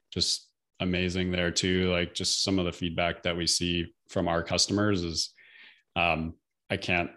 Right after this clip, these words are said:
make the stuff up. I can't, like, try and envision how someone is going to feel from mushrooms, but, like, just to get that coming in on a day-to-day basis always feels like you're doing something right, and getting to work with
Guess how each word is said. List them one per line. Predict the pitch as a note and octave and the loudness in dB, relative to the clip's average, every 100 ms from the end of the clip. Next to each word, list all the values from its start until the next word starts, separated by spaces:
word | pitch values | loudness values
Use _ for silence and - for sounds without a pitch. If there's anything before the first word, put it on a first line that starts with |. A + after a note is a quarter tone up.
| _ - | _ 0
make | F#2+ F#2 | 0 2
the | - | 0
stuff | - E2+ F2+ | 2 2 2
up. | F2+ F#2 - | 2 0 -4
I | F#2 | -6
can't, | - F2+ F2 - - | -2 0 0 -2 0
like, | F2+ E2 - | 2 2 -2
try | - F#2 F2+ | 2 4 4
and | F2+ F2 E2 _ _ | 2 0 -4 _ _
envision | G#2+ G2 G2 F#2+ G#2 G2+ G2 G2 | 2 4 4 4 2 2 2 2
how | G2 F#2+ F#2 F2+ | 0 -2 0 2
someone | F#2+ F#2 F#2 F#2 | 2 0 0 -2
is | F#2 | -4
going | F#2+ F2+ | -4 -2
to | F2+ | -2
feel | - F2+ F#2+ F#2 F#2 F#2 - _ - | -2 2 4 4 4 2 -6 _ -12
from | - G2+ G2 | 0 2 4
mushrooms, | G2 A#2+ A#2+ A#2 | 4 4 4 4
but, | F#2 F#2 | 2 0
like, | F2+ F2 E2+ | 0 -4 -4
just | F2+ - | -4 -2
to | F#2 E2+ - _ - | -2 -2 -8 _ -4
get | F2+ - | -2 0
that | F2+ F2+ - | 0 -2 -2
coming | F#2 F#2 F#2 | 0 2 2
in | F2+ | 2
on | F2+ F2+ | 2 0
a | |
day-to-day | F2+ F2+ F2+ F2+ F2 | 0 -2 -2 0 -2
basis | F2 F2 - F#2 - | 0 0 0 2 2
always | F#2 F2 | 2 0
feels | - F2+ F2+ | 0 -2 -2
like | E2+ F2+ | -2 -4
you're | |
doing | F2 E2+ | -4 -2
something | E2+ E2+ F2+ | 0 0 -2
right, | E2+ F2 F2 - | -2 0 0 -2
and | E2 D#2+ - - - - - | -6 -6 -10 -14 -16 -10 0
getting | F#2+ F#2 | 2 2
to | F#2 | 2
work | F2+ E2+ | 2 2
with | F2+ F2 - | 2 0 -2